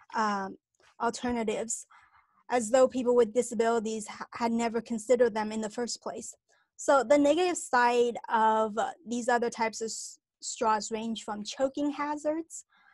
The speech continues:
to being too costly for consumers to not being safe enough to use in high temperatures. Um, instead of coming up with harmful,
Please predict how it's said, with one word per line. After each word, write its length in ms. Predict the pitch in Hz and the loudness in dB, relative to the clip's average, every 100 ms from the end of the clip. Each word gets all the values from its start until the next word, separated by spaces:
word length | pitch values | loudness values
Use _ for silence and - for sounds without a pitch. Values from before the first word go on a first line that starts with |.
| _ - | _ -6
to 180 | 247 240 208 | -4 -2 -2
being 240 | 233 226 | -4 -4
too 180 | - 262 | -4 -6
costly 560 | - 233 247 - 285 | -2 -2 -2 -4 -4
for 140 | 277 240 | -2 -4
consumers 800 | 233 220 - 277 311 370 392 - _ _ _ - | -4 -6 -4 -2 0 -2 -6 -18 _ _ _ -12
to 180 | - 254 | -4 -2
not 260 | 247 240 220 | 0 0 0
being 220 | 247 240 | -4 -4
safe 320 | - 240 247 | -2 0 0
enough 320 | 269 262 262 | -2 -4 -6
to 140 | - 233 | -8 -8
use 320 | 233 233 226 | -6 -6 -6
in 120 | 220 | -8
high 220 | 208 233 226 | -4 -6 -6
temperatures. 760 | 233 233 294 - 403 440 - _ _ _ _ - | -10 -10 -10 -8 -8 -8 -14 _ _ _ _ -6
Um, 160 | 247 240 | -6 -4
instead 360 | 262 - 381 | -6 -2 0
of 120 | 392 - | 0 0
coming 280 | 285 294 | -2 0
up 140 | 277 269 | 0 0
with 120 | 240 | -2
harmful, 520 | 233 240 247 247 - | -2 -6 -4 -4 -4